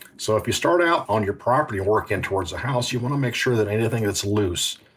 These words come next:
lawn chairs, you know, bird feeders that are, that are lightweight,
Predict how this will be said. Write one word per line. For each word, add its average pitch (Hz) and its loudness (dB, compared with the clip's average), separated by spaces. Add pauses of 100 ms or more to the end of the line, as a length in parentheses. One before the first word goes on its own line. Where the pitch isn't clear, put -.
(320)
lawn 107 2
chairs, 85 -2 (560)
you 101 -2
know, 92 2
bird 107 2
feeders 90 0
that 90 0
are, 85 0
that 87 -2
are 92 0
lightweight, 92 0